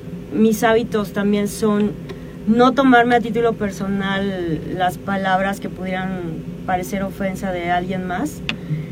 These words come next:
eh, resistir cualquier fracaso,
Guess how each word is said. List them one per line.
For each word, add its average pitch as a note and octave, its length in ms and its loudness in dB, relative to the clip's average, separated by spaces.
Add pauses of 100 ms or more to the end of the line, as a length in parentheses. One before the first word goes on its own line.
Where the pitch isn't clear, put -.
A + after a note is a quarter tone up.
(240)
eh, F3+ 640 -2
resistir G#3+ 720 0 (560)
cualquier G#3+ 800 4
fracaso, G#3+ 680 0